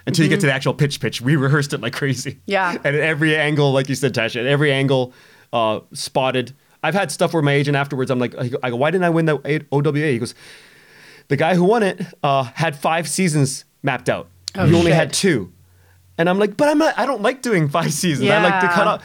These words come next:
Speaker 1: So it be-, depends on the listener too. Some people, like, most people don't want five se-, they don't wanna sit there for five seasons mapped out. They, they wanna know they can, but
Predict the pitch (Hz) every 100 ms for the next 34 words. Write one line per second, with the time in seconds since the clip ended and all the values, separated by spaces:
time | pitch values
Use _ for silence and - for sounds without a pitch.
0 | - - 202 247 277 285 269 240 170 240
1 | - 165 143 220 139 208 214 226 208 175
2 | 147 160 254 - 240 151 170 139 214 -
3 | _ _ _ _ _ - 151 143 - 151
4 | 220 190 139 175 175 131 - 143 120 151
5 | 139 113 123 123 139 147 120 131 139 143
6 | 156 160 156 156 151 143 135 - _ _
7 | _ _ _ _ _ - 147 170 165